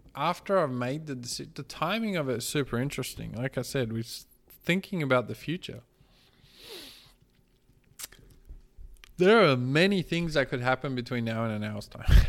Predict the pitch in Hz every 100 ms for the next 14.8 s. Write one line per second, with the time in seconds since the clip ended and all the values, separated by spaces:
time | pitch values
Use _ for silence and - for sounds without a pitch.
0 | - - - - - _ 151 143 139 151
1 | 170 151 147 - 185 180 190 196 214 208
2 | 156 143 147 180 165 160 139 135 - 131
3 | - 117 120 143 123 113 120 - 113 110
4 | 110 107 107 117 147 185 180 190 190 208
5 | - 208 208 165 127 131 123 120 113 107
6 | 110 110 110 107 107 107 110 110 143 151
7 | 123 127 - 120 113 - - - _ _
8 | - 127 127 107 113 113 104 98 101 104
9 | 110 110 139 151 151 - - 123 120 120
10 | 110 110 - 110 113 104 107 104 107 117
11 | 113 107 104 110 101 - 110 107 110 107
12 | - 107 107 110 - - - _ _ _
13 | - 139 156 190 - 127 135 143 127 120
14 | 107 104 - - - 135 131 127